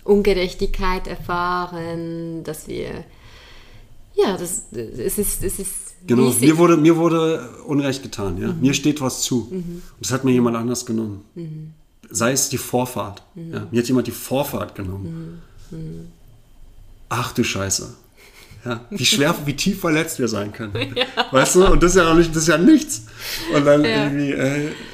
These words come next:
Speaker 2: ähm, ja, so, äh, die
Speaker 1: Ja.
Speaker 2: Ang-, die, ich, ich, die Angst, zu kurz zu kommen.
Speaker 1: Ja.
Speaker 2: Ja. Nicht
Speaker 1: Ja.
Speaker 2: gesehen zu werden. So.
Speaker 1: Nicht gesehen.
Speaker 2: Und was, das stimmt, und was das Ding ist, ja, es stimmt ja manchmal auch, ne?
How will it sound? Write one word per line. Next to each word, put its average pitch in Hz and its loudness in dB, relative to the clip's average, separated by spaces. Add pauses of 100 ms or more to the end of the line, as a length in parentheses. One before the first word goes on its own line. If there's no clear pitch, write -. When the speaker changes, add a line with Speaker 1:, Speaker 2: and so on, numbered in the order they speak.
(140)
Speaker 2:
ähm, 117 0
ja, 135 -4
so, 107 -4 (400)
äh, 202 -4
die 196 -2
Speaker 1:
Ja. 185 -4
Speaker 2:
Ang-, 147 0
die, 120 -2
ich, - -8 (120)
ich, - -10 (240)
die 127 -4
Angst, 143 -2
zu - -6
kurz - -6
zu - -6
kommen. 123 -8
Speaker 1:
Ja. 190 -8
Speaker 2:
Ja. - -8 (560)
Nicht 113 -2
Speaker 1:
Ja. - -8
Speaker 2:
gesehen 113 2
zu 101 -4
werden. 90 -6
So. 95 -10
Speaker 1:
Nicht 90 -16
gesehen. - -20
Speaker 2:
Und 117 -2
was, 131 0
das 120 -4
stimmt, 156 -2
und 123 0
was 117 -4
das - -10
Ding 185 0
ist, 190 -2
ja, 117 -8
es 117 -8
stimmt 135 -6
ja 110 -6
manchmal 104 -12
auch, 104 -18
ne? 123 -8